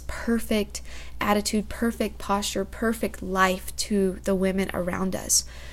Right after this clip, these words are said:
We are all in the same boat. We are all just walking through life, trying to survive and trying to do our best, Lord.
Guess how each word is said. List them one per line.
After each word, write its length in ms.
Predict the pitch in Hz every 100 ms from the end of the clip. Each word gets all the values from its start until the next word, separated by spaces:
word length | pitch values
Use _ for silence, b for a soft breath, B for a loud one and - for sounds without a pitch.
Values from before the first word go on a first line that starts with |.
| B B
We 160 | 233
are 100 | 247
all 280 | - 202 220
in 140 | 220 214
the 60 |
same 360 | 208 - 202 190
boat. 400 | 185 180 175 - b b b b b b
We 120 | 214
are 140 | 214 -
all 300 | - 202 233
just 260 | 254 233 -
walking 380 | 202 208 214 208
through 180 | 214 196
life, 360 | 180 180 175
trying 300 | - 214 220
to 140 | 226 220
survive 500 | - 196 185 180 185
and 120 | 190
trying 320 | - 233 240
to 40 | 220
do 220 | 202 202
our 100 | 190
best, 440 | 196 190 185 -
Lord. 280 | 185 180 175